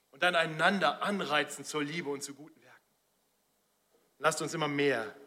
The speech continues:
für die Dinge beten, die Gott in uns und durch uns tun möchte. Jesus spricht: „Ich habe euch erwählt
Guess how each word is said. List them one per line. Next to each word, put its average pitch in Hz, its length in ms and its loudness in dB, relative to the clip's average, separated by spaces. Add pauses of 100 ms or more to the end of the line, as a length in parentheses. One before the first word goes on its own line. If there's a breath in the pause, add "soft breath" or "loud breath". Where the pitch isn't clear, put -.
(200 soft breath)
für 143 160 -2
die 131 100 -2
Dinge 131 220 2
beten, 104 460 -10
die 123 140 -16
Gott 139 320 0
in 180 200 -4
uns 175 460 -10 (380)
und 131 220 -18
durch 143 240 6
uns 127 340 -8 (280)
tun 110 280 -20
möchte. - 280 -20 (2000)
Jesus 123 300 -4
spricht: - 440 -10 (1400)
„Ich 160 440 -6 (240)
habe 123 540 -2 (160)
euch 113 460 -2
erwählt 113 560 -12